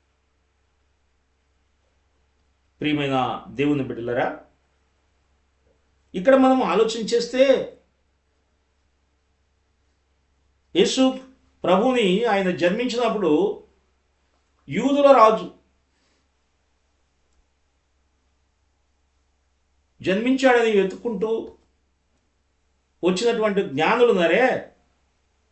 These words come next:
ఆ మరి వారు రాజుకు ఇవ్వవలసినటువంటి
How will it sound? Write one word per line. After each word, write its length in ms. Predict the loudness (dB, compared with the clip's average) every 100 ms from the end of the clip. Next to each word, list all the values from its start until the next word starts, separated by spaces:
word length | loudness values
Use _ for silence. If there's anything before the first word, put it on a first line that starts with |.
| _ _ _ _ _ _ _ _ -6
ఆ 80 | 0
మరి 280 | 2 2
వారు 560 | 2 4 6 6 6 4
రాజుకు 500 | 4 2 0 -2 -2
ఇవ్వవలసినటువంటి 1200 | 0 0 2 0 0 -2 0 -2 -2 -6 -8